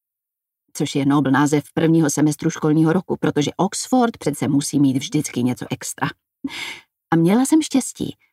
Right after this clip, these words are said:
že jsem stihla turistickou sezónu na konci léta i příjezd nových studentů s rodinami.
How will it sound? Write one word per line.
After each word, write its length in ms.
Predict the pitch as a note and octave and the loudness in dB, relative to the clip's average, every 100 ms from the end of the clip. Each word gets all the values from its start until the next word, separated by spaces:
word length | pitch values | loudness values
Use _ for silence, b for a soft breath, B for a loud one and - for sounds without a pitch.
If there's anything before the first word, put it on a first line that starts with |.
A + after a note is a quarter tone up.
| _ | _
že 120 | E3 E3+ | -4 0
jsem 140 | C#3+ | 0
stihla 340 | - D#3+ C#3 B2 | 2 0 0 0
turistickou 560 | D#3+ D3 D3+ - C#3+ | 0 0 -4 -2 -2
sezónu 420 | D3 D3+ D3+ E3 E3 | 0 2 2 4 4
na 140 | C3+ | 2
konci 300 | D#3 D3 C#3+ | 2 2 0
léta 300 | C#3 C#3 F3 | 0 0 -2
i 80 | F#3 | -2
příjezd 380 | - D#3+ D#3+ D#3 D#3 | -2 -2 0 0 0
nových 240 | D#3+ D#3+ | 0 -2
studentů 440 | - F3 D#3 F3 | -2 2 2 2
s 80 | E3+ | 0
rodinami. 520 | E3 D3 B2+ - D3+ | -2 -2 -4 -4 -6